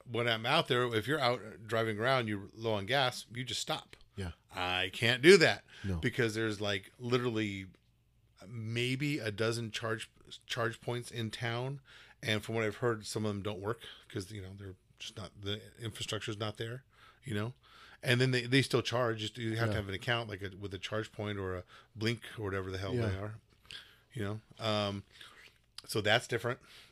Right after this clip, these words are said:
Speaker 1: You know, I can't go on road trips. I just literally cannot go on
Speaker 2: Yeah.
Speaker 1: road trips. That's a difference.
Speaker 2: I want, so, like, the, the, the gas is by the gallon. Like, when, when
Speaker 1: Mm-hmm.
Speaker 2: you buy gas, it is by the gallon.
Speaker 1: Right.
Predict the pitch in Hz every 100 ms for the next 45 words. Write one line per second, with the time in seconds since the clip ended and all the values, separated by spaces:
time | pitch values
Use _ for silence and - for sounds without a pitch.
0 | - 120 104 107 113 - 131 120 117 117
1 | 107 107 107 127 127 101 101 95 101 104
2 | 110 104 95 - 101 101 - 101 117 110
3 | 95 113 - 107 113 101 - 110 - -
4 | _ - - - 185 208 277 - 160 214
5 | 208 185 _ _ _ _ _ _ _ _
6 | _ _ _ _ _ _ 147 147 - -
7 | - - _ _ - 120 127 131 123 117
8 | - 117 113 107 107 104 113 104 98 90
9 | 117 117 127 - - 120 117 110 95 107
10 | 101 110 95 110 113 101 107 87 85 92
11 | - - 104 - 110 107 123 113 120 123
12 | 110 107 104 104 - 113 113 107 101 101
13 | 104 101 101 101 92 107